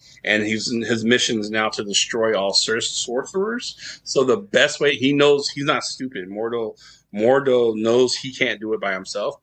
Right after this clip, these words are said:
He's not a, he, he's no match for the Sorcerer Supreme, but he do know who is. He do know how to reach people who can do that. And so I'm, I'm, I,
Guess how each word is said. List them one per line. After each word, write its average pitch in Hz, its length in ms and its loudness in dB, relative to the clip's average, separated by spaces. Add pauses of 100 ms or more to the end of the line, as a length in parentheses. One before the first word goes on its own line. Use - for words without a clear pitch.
(200)
He's 107 220 -6
not 127 240 4
a, 123 240 0
he, 107 260 -6
he's 113 240 -6
no 117 180 2
match 117 360 2
for 110 200 -4
the 104 320 -4 (200)
Sorcerer 131 640 0
Supreme, 123 640 -4 (280)
but 107 100 -4
he 123 100 4
do 135 220 -2
know 120 480 2 (260)
who 110 240 0
is. 127 460 4
He 123 80 -6
do 123 200 2
know 127 200 2
how 156 500 0 (220)
to 131 180 -2
reach 202 400 0
people 123 480 -6 (140)
who - 140 -2
can 110 280 -2 (180)
do 110 180 -6
that. 117 280 0 (220)
And - 100 -6
so 151 160 4
I'm, 180 380 4
I'm, 165 220 -4 (160)
I, 180 580 0